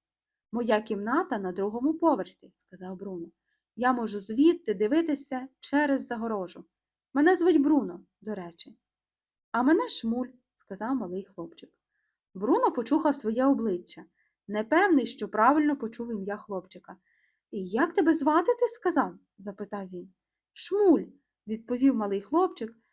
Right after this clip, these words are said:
начебто це було найзвичайнісіньке ім'я у світі.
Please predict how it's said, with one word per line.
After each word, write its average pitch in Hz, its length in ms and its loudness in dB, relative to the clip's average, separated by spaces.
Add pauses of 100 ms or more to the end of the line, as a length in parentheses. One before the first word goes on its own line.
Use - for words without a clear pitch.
(340)
начебто 277 640 -2
це 294 200 0
було 269 420 2
найзвичайнісіньке 285 1080 0
ім'я 208 400 -6
у 214 60 -6
світі. 196 500 -14